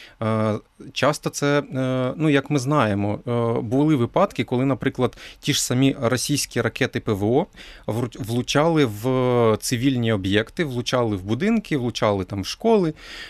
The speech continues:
от, е, падали, е, тому, е, цілком логічно було б це просто фіксувати, якщо таке відбувається, для того, щоб, е, ну, умовно, постраждалі цивільні могли отримувати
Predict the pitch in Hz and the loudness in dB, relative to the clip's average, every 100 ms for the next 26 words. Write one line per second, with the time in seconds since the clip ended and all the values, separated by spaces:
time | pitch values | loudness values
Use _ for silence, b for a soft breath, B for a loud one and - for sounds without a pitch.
0 | B 120 120 - 127 120 113 160 196 160 | B -6 -6 -2 0 0 2 4 4 4
1 | 151 147 143 - 131 127 117 127 117 120 | 2 2 -2 -4 -2 0 -2 -2 -2 2
2 | 151 175 170 160 135 127 120 110 b b | 2 2 0 0 -2 -2 -4 -6 b b
3 | _ _ _ _ - - 127 - 165 151 | _ _ _ _ -16 -6 -4 0 2 2
4 | - _ - 117 107 170 - - 135 123 | -2 _ -4 -2 -2 -4 -6 -4 -4 -2
5 | 135 - - 135 135 131 - - 160 - | -2 -4 -6 -6 -4 -8 -10 -10 -10 -6
6 | 120 185 - 131 127 - 127 123 131 107 | -2 -2 0 -2 -2 -2 -4 -2 -2 -2
7 | 101 95 101 156 185 - 147 131 B B | -2 -4 -2 -2 -2 -8 -12 -12 B B
8 | B 104 110 131 117 113 - 104 - 113 | B -12 -8 -6 -6 -8 -10 -10 -8 -6
9 | 107 107 104 104 101 101 107 156 135 98 | -4 -4 -4 -4 -4 -4 -6 -4 -2 0
10 | 98 95 - - 104 101 101 95 - 110 | -2 -2 -4 -6 -4 0 0 0 -4 -2
11 | 107 101 98 101 113 104 - 110 107 98 | 0 0 0 -2 -2 -4 -4 -4 -4 -4
12 | - 104 | -8 -8